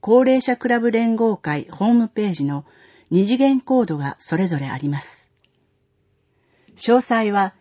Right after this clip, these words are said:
錦町十四の八十七、総合社会福祉センター内、高齢者クラブ連合会、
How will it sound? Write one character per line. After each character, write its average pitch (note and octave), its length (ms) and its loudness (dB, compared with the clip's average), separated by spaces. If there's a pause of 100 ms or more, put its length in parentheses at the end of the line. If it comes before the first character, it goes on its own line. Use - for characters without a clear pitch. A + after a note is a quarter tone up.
(220)
錦 F#3+ 420 -2
町 G3 460 -4
十 G#3+ 260 2
四 B3 220 4
の D#3 100 0
八 E3+ 340 -8
十 F#3 220 -4
七、 D#3 340 -4 (440)
総 B3+ 320 4
合 C4 180 4
社 A3+ 180 -4
会 A3+ 200 0
福 - 320 -14
祉 G3+ 40 -8
セ - 280 -4
ン G3 80 -2
タ F#3 220 -4
ー D3+ 60 -8
内、 B2 240 -14 (560)
高 B3 240 2
齢 C4+ 160 4
者 C4 160 0
ク C4 120 -2
ラ B3+ 100 4
ブ B3 120 0
連 A#3 220 0
合 A3+ 200 -2
会、 C3+ 320 -10